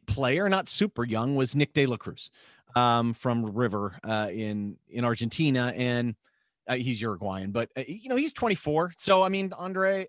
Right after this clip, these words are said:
Andre again, Demarai Gray. Geez, why do I wanna call him that? Demarai Gray, for heaven's sakes, Fo. Sorry about the disrespect there. He's twenty-five.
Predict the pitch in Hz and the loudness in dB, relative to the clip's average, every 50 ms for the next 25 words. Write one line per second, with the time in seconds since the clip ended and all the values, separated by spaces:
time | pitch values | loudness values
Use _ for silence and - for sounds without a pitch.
0 | - 131 143 151 139 123 113 113 110 95 127 127 110 101 85 123 135 151 175 202 | -4 -2 -2 0 0 0 0 0 -2 -2 -2 -2 -2 -2 -2 0 2 4 6 6
1 | 220 208 151 170 180 180 175 175 180 185 190 190 _ _ _ _ - - - 208 | 6 4 4 4 6 6 8 8 6 4 4 0 _ _ _ _ -8 -4 -2 0
2 | 180 123 - 127 170 233 302 302 269 262 262 247 247 - - 240 247 262 269 269 | 0 -2 -2 -4 -4 -2 0 0 0 0 0 -2 -4 -4 -4 -2 -2 -2 -2 -4
3 | 277 285 294 302 _ _ - - - - - _ _ - 156 165 208 269 320 330 | -4 -6 -8 -10 _ _ -20 -20 -20 -20 -20 _ _ 0 2 6 8 8 8 8
4 | 330 330 269 190 269 285 262 226 - - 208 190 196 190 180 180 - - 202 185 | 6 4 4 8 8 8 8 8 6 4 6 6 6 6 4 2 2 4 4 4
5 | 160 - - - 185 196 196 - - 220 226 226 214 202 190 - - 160 185 190 | 4 2 2 2 4 4 4 2 2 4 4 4 4 2 2 0 0 0 0 2
6 | - - 175 - - - 202 196 _ - 208 208 202 - 302 294 240 - - - | 2 0 -4 -4 0 0 0 0 _ -2 -2 -2 -2 -2 -6 -6 -6 -8 -2 -2
7 | 233 220 208 - - 196 196 202 208 - | 0 0 0 2 2 2 4 4 0 -4